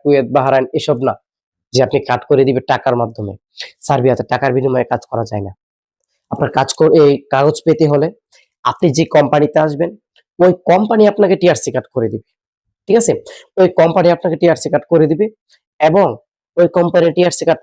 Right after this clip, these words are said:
করে দেওয়ার পর আপনি কি কি সুবিধা পাবেন, এই কথাগুলি শুনেন। তো সার্বিয়াতে আসার পর আপনি এই সুবিধাগুলি ভোগ করতে পারবেন। যেমন টিআরসি কার্ড পাওয়ার পর এক নাম্বারে আপনি কোম্পানি চেঞ্জ করতে পারবেন ইজিলি। কোম্পানি আপনার এই কোম্পানিতে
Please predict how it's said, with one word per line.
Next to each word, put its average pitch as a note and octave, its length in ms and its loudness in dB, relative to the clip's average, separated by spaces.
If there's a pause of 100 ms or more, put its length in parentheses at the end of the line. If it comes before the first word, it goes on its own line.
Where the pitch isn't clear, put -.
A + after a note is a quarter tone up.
করে F#3 200 4
দেওয়ার F#3 240 2
পর F3+ 160 0
আপনি D3+ 140 -8
কি - 280 -4
কি G3+ 120 0
সুবিধা F3 360 2
পাবেন, F3 320 -2 (400)
এই E3+ 180 2
কথাগুলি D#3 340 0
শুনেন। E3 280 2 (600)
তো D#3+ 160 4
সার্বিয়াতে E3 640 0
আসার D#3+ 340 -2
পর F3 320 2
আপনি E3 260 -2 (200)
এই F#3+ 140 4
সুবিধাগুলি D#3 480 2
ভোগ C3 200 -4
করতে - 320 -8
পারবেন। A2+ 300 -2 (600)
যেমন C#3 380 2 (600)
টিআরসি D3 340 0
কার্ড C#3 200 -2
পাওয়ার D3+ 260 2
পর C#3+ 220 0 (280)
এক D#3+ 200 -4
নাম্বারে F#3+ 400 2 (400)
আপনি - 200 -14
কোম্পানি E3 560 2
চেঞ্জ D#3 260 0
করতে D#3 220 -4
পারবেন D#3 280 0 (160)
ইজিলি। C3 380 0 (580)
কোম্পানি E3 460 0
আপনার E3+ 240 -4
এই E3+ 100 2
কোম্পানিতে D3+ 400 0